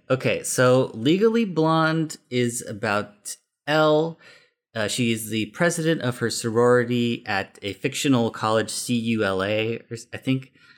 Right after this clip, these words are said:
And her sorority is the Delta Nu. And she's getting ready, and all their sorority sisters are excited for her because today's the day that Werner is, Warner is gonna propose to her.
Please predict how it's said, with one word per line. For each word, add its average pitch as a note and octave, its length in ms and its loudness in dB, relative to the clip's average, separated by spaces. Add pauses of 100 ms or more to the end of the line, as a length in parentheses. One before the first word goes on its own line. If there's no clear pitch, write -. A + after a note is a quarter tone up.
(500)
And A#2 380 0
her A2+ 100 -4
sorority A#2+ 420 2
is G#2+ 120 -4
the G#2 100 -2
Delta A2+ 300 0
Nu. A2 460 0 (640)
And A2 240 -2
she's A2+ 640 -4 (100)
getting A2 300 -2
ready, D3 600 0 (120)
and G#2+ 140 -8
all A#2+ 240 0
their B2+ 180 2
sorority A#2+ 380 0
sisters A2 400 -4
are F2+ 80 0
excited A#2 360 0
for A2 100 -4
her G#2+ 60 -4
because G#2 420 -8
today's C#3+ 600 -2
the C#3 120 -2
day G#2 580 -2 (300)
that F2+ 380 -2 (420)
Werner G#2+ 760 2 (320)
is, G#2+ 300 -6
Warner G#2 520 2
is E2+ 200 -4
gonna G#2 200 0
propose G2+ 460 -2
to F2+ 120 -2
her. - 300 -6